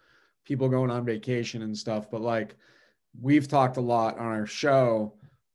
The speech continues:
on how important it is, um, to really excel at hospitality. And I, I, you know, I look at your, your photos, you know, of your place, and I, I, I, you know, I'm a realtor up here, so I've been into those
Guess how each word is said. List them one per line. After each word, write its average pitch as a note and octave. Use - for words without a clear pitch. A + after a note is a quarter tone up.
on A#2+
how B2+
important C3
it A#2
is, A2
um, A2
to C3+
really E3
excel B2+
at G#2+
hospitality. B2+
And A#2
I, A#2
I, C3
you C3
know, B2+
I B2
look C#3+
at C#3+
your, A#2+
your B2+
photos, C#3
you C#3
know, B2
of A2+
your A#2
place, C3+
and B2
I, C3+
I, C3+
I, C3+
you C#3
know, C3
I'm B2+
a B2
realtor C3+
up B2+
here, C3
so B2
I've A#2
been C3
into C3+
those A#2+